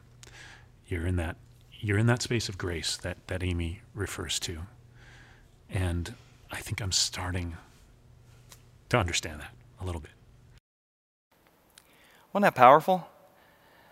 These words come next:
Speaker 2: One of the amazing things at Horizon is that we're getting the opportunity to serve people and see people come to find God and make God a home in their heart. In fact, because our worship team can't be here on stage, we decide we're gonna put the music at the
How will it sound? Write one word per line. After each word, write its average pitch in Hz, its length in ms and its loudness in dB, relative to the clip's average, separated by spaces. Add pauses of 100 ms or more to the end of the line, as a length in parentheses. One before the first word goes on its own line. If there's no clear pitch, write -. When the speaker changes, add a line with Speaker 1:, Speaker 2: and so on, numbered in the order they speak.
(160)
Speaker 2:
One 180 140 2
of 190 40 0
the 156 60 6
amazing 156 480 4
things 139 260 2
at 127 60 2
Horizon 123 440 10
is 110 120 -2
that 104 100 2
we're 135 160 4
getting 143 280 4
the 117 100 8
opportunity 113 540 4
to - 120 -10
serve 143 460 0
people 127 340 0
and 113 160 -2
see - 160 -2
people - 420 -2
come 135 360 2
to 110 60 -2
find 123 460 2
God 107 440 6 (480)
and 110 200 0
make 120 280 2
God 110 240 8
a 101 60 2
home 110 220 0
in 104 60 -2
their 98 140 -4
heart. 95 320 0 (960)
In 135 60 4
fact, 139 240 8
because 160 340 8
our 135 100 12
worship 147 360 4
team 139 200 2
can't 127 240 4
be 143 120 4
here 139 180 6
on 120 140 6
stage, 120 580 2 (180)
we 143 100 4
decide 131 360 8
we're 127 60 2
gonna 127 120 2
put 147 220 -2
the 120 60 -4
music 127 380 2
at 107 100 0
the 113 140 -6